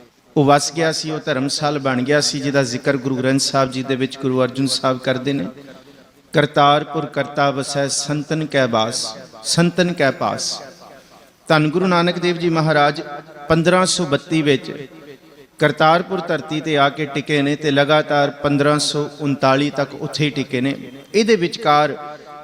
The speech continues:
ਛੋਟੀਆਂ-ਮੋਟੀਆਂ ਜਿਹੜੀਆਂ ਸਤਿਗੁਰ ਜੀ ਦੀਆਂ ਯਾਤਰਾਵਾਂ ਨੇ, ਉਹਦਾ ਜ਼ਿਕਰ ਮਿਲਦਾ ਹੈ। ਭਾਵੇਂ ਉਹ ਅਚਲ ਬਟਾਲੇ ਦੀ ਹੋ ਸਕਦੀ ਹੈ, ਜਿਹਦਾ ਜ਼ਿਕਰ ਪ੍ਰੋਫੈਸਰ ਸਾਹਿਬ ਸਿੰਘ ਕਰਦੇ ਨੇ ਕਿ, ਕਿਉਂਕਿ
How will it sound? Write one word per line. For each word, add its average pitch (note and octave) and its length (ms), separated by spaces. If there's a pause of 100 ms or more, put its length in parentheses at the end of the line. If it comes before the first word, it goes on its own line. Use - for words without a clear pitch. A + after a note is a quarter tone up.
(160)
ਛੋਟੀਆਂ-ਮੋਟੀਆਂ E3+ 920
ਜਿਹੜੀਆਂ D3 340
ਸਤਿਗੁਰ C#3 480
ਜੀ C3+ 160
ਦੀਆਂ C#3 220
ਯਾਤਰਾਵਾਂ C3+ 640
ਨੇ, C#3 240
ਉਹਦਾ D#3 220
ਜ਼ਿਕਰ B2+ 340
ਮਿਲਦਾ A#2+ 340
ਹੈ। C#3+ 120 (500)
ਭਾਵੇਂ D3 380
ਉਹ D3+ 300
ਅਚਲ D3 260
ਬਟਾਲੇ C#3 420
ਦੀ D#3 160
ਹੋ C#3+ 140
ਸਕਦੀ D3+ 440
ਹੈ, D3+ 80 (400)
ਜਿਹਦਾ D#3 220
ਜ਼ਿਕਰ C#3+ 300
ਪ੍ਰੋਫੈਸਰ C#3+ 480
ਸਾਹਿਬ D3 280
ਸਿੰਘ D3 260
ਕਰਦੇ C#3 300
ਨੇ D3 120
ਕਿ, C#3 160
ਕਿਉਂਕਿ D3+ 420